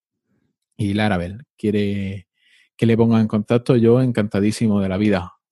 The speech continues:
Eh, que se, que nos escriba aquí en la, en cualquier,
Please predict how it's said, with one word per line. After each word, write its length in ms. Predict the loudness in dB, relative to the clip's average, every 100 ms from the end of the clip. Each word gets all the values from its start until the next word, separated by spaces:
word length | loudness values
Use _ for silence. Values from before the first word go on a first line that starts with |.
| _
Eh, 460 | -10 -8 -8 -10 -14 _ _ _ _ _ _ _ _ _ _ _
que 100 | -6
se, 380 | -2 0 -2 0
que 100 | 0
nos 220 | 0 -2
escriba 340 | -2 2 2
aquí 200 | 2 2
en 100 | 2
la, 680 | 2 0 0 -2 -4 -8 -10 -10
en 80 |
cualquier, 800 | -4 -2 2 2 2 0 -2 -6